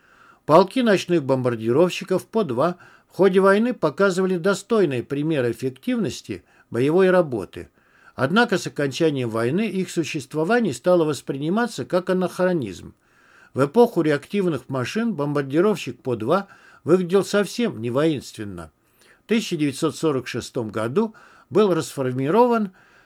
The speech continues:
сорок шестой запасной авиаполк. Тогда же начали расформировывать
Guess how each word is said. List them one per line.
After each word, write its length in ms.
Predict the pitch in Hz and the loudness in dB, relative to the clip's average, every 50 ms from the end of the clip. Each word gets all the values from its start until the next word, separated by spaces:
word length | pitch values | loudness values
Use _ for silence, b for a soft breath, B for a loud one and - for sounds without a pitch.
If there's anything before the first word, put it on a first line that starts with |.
| b b | b b
сорок 360 | - - 202 214 190 180 185 | -6 0 2 2 2 2 0
шестой 420 | - 156 151 127 - - 220 208 | -2 -8 -8 -8 -4 -2 -2 -2
запасной 600 | 160 143 131 - 139 135 127 - - 196 220 220 - | -2 -2 -4 -2 -2 -2 -2 -2 -4 -4 -4 -4 -4
авиаполк. 800 | - 160 180 185 196 190 180 185 - 117 113 107 101 90 _ _ b b b b b b b b _ _ _ _ _ _ | -2 -2 0 2 2 0 0 -2 -4 -6 -4 -4 -4 -6 _ _ b b b b b b b b _ _ _ _ _ _
Тогда 300 | - 135 135 160 226 254 | -8 -8 -2 4 4 4
же 140 | 226 180 185 | 4 4 2
начали 400 | 170 165 147 135 - 135 123 120 | 0 0 0 -2 -4 -6 -4 -4
расформировывать 1040 | 123 117 120 113 - - 127 113 107 113 117 123 185 226 247 226 220 226 214 - | -4 -4 -4 -8 -8 -8 -8 -6 -6 -4 -2 0 2 2 2 2 0 -4 -4 -4